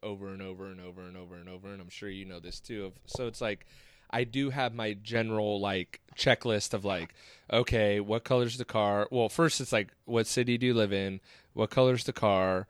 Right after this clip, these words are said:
When's the last time it's been detailed? Uh, why aren't you, I'll usually ask, like, "Well, why aren't you having that guy detail the car again?" You know, because then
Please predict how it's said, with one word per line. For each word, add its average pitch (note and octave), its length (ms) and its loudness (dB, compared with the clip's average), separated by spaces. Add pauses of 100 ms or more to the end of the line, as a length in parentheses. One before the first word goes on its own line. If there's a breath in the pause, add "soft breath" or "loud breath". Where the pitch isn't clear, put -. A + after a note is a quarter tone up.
(260 soft breath)
When's A#2+ 280 2
the C3+ 80 4
last B2 240 6
time B2 180 2
it's A#2 120 -4
been B2 160 2
detailed? F#2+ 680 -2 (400 loud breath)
Uh, F#2+ 540 4
why A#2+ 320 8
aren't C3 260 0
you, A#2 120 2 (120)
I'll A#2+ 200 8
usually A#2+ 380 6
ask, G#2 300 4
like, F#2 260 2
"Well, G#2+ 220 2
why G2+ 200 6
aren't A2 220 -2
you G#2+ 100 -2
having G#2 280 0
that G2 180 -2
guy G2+ 140 2
detail G2 380 -2
the G2 80 -6
car G#2 200 2
again?" E2+ 360 -8 (600)
You A#2 120 0
know, G#2 180 2
because B2 340 2
then D3+ 340 2